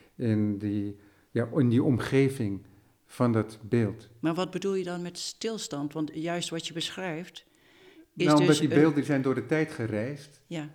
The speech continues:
Speaker 1: En ja, die, dat beeld is nog steeds het beeld, alleen, ja, helemaal losgemaakt of aan het andere eind van het spectrum van zijn, eh, van zijn culturele ruimte.
Speaker 2: <laughs>
Speaker 1: Hè, als wij dan deel uitmaken van die culturele ruimte nog,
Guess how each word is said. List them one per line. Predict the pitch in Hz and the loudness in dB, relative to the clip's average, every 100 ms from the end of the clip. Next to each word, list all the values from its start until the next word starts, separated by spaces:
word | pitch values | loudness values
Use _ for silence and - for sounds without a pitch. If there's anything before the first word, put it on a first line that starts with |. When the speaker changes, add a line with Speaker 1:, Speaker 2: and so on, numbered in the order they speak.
| - | -6
Speaker 1:
En | 151 131 123 127 - | 0 2 0 -4 -6
ja, | 139 131 | -2 -2
die, | 113 117 120 139 | -2 -2 -2 0
dat | 131 113 | -2 0
beeld | 139 139 | 0 0
is | 113 | -6
nog | 123 | -6
steeds | - 139 127 | -4 -4 -4
het | 101 | -4
beeld, | 110 139 123 - | 2 2 0 -4
alleen, | 139 127 120 107 - - _ - | -2 0 0 -2 -8 -20 _ -8
ja, | 120 113 101 | -2 -2 -2
helemaal | 107 113 120 113 107 104 | -2 -2 0 0 0 0
losgemaakt | 104 117 117 117 107 101 101 - _ _ _ _ _ _ _ _ _ | -2 -4 -6 -6 -4 -4 -8 -14 _ _ _ _ _ _ _ _ _
of | - 110 - | -12 -12 -8
aan | 110 | -4
het | 107 - | -4 -2
andere | 147 127 117 139 | 0 2 2 0
eind | 123 117 | 0 -2
van | 127 | 0
het | 117 113 | -2 -4
spectrum | - 135 135 123 117 | 0 0 0 -4 -4
van | 113 123 113 | -2 -2 -2
zijn, | 113 117 110 120 | -4 -2 -2 -2
eh, | 117 110 110 | -4 -6 -4
van | 131 113 | -6 -2
zijn | 120 | -4
culturele | 117 135 123 120 117 110 | 2 2 2 2 2 4
ruimte. | 117 143 139 - | 4 2 0 -6
Speaker 2:
<laughs> | 175 147 127 | -6 -2 2
Speaker 1:
Hè, | 139 | 2
als | 120 98 | 2 2
wij | 113 110 | 2 4
dan | 110 104 | 2 2
deel | 113 110 | 2 2
uitmaken | 107 110 107 - | 0 -4 -4 -8
van | 104 | -10
die | |
culturele | - 107 107 107 104 | -6 -6 -4 -4 -2
ruimte | 110 117 113 | -2 -4 -6
nog, | 117 117 | -8 -8